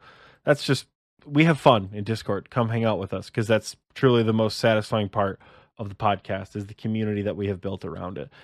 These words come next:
And I think achievements and community questions and patrons aside, it's finally time for what the people really care about.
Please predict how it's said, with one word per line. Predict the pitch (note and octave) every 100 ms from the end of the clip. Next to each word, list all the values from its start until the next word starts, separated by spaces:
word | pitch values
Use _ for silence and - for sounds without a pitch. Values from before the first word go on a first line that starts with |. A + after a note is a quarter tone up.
| - - - _ _ _
And | A#2+ B2+
I | B2
think | - - A3+ B2 - - - - _ _ _ -
achievements | A2+ - E3+ D#3+ E3+ D#3 - -
and | A2+ G#2
community | A#2 B2 C3 B2
questions | - C3 - B2+ A#2+ G#2
and | G2+
patrons | - A2+ - A#2+ G#2+
aside, | G2+ G2 F#2+ F2+ -
it's | - -
finally | A2+ A#2+ B2
time | A2+ A2+ G#2+
for | G2+ G#2+
what | G#2
the | -
people | - B2+ B2 B2 G#2
really | G#2 G#2 G2+
care | - D#2 B1+
about. | - D2 C2+